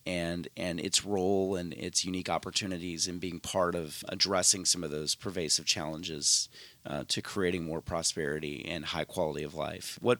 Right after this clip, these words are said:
what stands out to you as, as either the, the aspirations or, or the big challenges that,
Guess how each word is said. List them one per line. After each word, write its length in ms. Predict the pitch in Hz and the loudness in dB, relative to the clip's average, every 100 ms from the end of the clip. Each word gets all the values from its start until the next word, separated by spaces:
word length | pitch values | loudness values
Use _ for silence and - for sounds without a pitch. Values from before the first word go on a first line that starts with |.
| - | 4
what 180 | 123 - | 6 8
stands 340 | - 123 95 | 8 6 4
out 180 | 92 95 | 4 4
to 100 | 95 | 0
you 160 | 82 73 | 0 2
as, 240 | 76 - | 4 4
as 440 | 85 82 - - 147 | 2 2 4 4 2
either 280 | 95 85 85 | -4 -4 -4
the, 260 | 85 76 - | -4 -6 -2
the 120 | 92 | 0
aspirations 800 | 92 - - 107 123 - 113 101 | 2 2 2 2 6 6 4 2
or, 240 | 95 87 85 | 2 2 2
or 200 | 92 90 | 0 -2
the 80 | |
big 180 | - 90 | -2 -2
challenges 600 | - 101 92 87 82 80 | 0 0 -2 -4 -2 -2
that, 220 | 80 76 | 0 -4